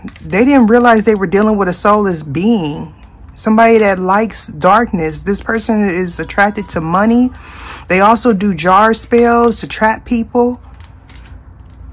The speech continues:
You may be feeling a pull towards this person, or you had a dream. You prophesied something in this situation. I'm being guided to let it go.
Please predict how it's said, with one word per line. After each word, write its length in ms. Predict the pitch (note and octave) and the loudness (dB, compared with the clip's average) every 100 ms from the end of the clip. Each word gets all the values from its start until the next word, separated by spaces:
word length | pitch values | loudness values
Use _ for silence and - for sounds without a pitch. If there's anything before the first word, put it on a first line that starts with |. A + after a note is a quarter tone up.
| - | -6
You 120 | F3 | 2
may 160 | A3+ B3+ | 4 4
be 120 | G#3 | 2
feeling 340 | F#3+ B3 A3 F3+ | 0 2 2 2
a 60 | |
pull 360 | - A#3 A#3+ B3 | -2 2 4 4
towards 420 | B3 A#3+ A#3+ A#3+ | 2 2 4 2
this 160 | B3+ - | 0 -2
person, 640 | C4 B3+ B3 C4 B3+ A#3+ | -2 -2 0 0 0 0
or 120 | G3+ | -2
you 160 | F#3+ A3+ | -2 -2
had 240 | G#3 A#3 | 0 -2
a 80 | G3 | -2
dream. 640 | D3+ F3+ A3 G#3+ E3+ D#3+ | -4 -2 0 0 -2 -6
You 80 | E3 | -8
prophesied 720 | F3+ A#3+ A3+ A3+ - G#3 F#3 | -2 0 2 0 -2 0 0
something 460 | F3+ G3+ F#3 F3 E3 | -2 -4 -4 -6 -6
in 100 | E3 | -4
this 140 | E3 | -6
situation. 640 | - F3+ D#3+ E3 D#3+ D#3+ E3 | -6 -8 -6 -4 -4 -4 -4
I'm 140 | F#3+ | -2
being 220 | G3+ G#3+ | -2 -4
guided 320 | F#3+ F#3 F3+ F3 | -2 -4 -4 -6
to 80 | F3 | -6
let 200 | F3 E3 | -6 -6
it 80 | |
go. 360 | D#3 D#3+ D#3 D#3 | -6 -4 -4 -8